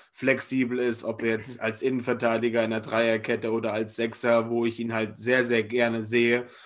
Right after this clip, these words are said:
weil er, ja, einfach die Physis mitbringt oder diese genannte Aggressivität von dir. Und, ähm, ist jetzt nicht umsonst auch bei der Naz-, bei der Nationalmannschaft als Backup für Kimmich zum Beispiel ganz gut gesehen. Und das finde ich auch einfach so s-,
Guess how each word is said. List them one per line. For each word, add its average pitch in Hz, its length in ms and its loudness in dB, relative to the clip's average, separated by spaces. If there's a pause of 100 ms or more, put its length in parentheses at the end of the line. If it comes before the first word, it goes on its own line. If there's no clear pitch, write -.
(140)
weil 110 160 -2
er, 113 340 0 (280)
ja, 110 440 0
einfach 135 260 2
die 139 100 -4
Physis 147 460 -2
mitbringt 139 480 0
oder 123 160 0
diese 117 360 0 (220)
genannte 120 640 0
Aggressivität 120 800 -2
von 123 220 -2
dir. 120 340 0 (400)
Und, 110 720 -4
ähm, 104 440 -8
ist 117 160 -4
jetzt 110 160 0
nicht 113 100 -4
umsonst 117 340 0
auch 117 60 0
bei 113 80 -2
der 113 200 -2
Naz-, 113 180 -12
bei 117 140 -2
der 113 100 0
Nationalmannschaft 123 920 0
als 107 200 -8
Backup 131 400 0
für 113 140 -6
Kimmich 143 360 2
zum 131 140 -2
Beispiel 123 340 0
ganz 120 240 -2
gut 123 180 -10
gesehen. 120 340 0
Und 113 80 -2
das 104 120 -4
finde 123 160 -6
ich 113 100 -2
auch 107 160 -4
einfach 113 360 -6 (260)
so 127 140 -4
s-, - 260 -8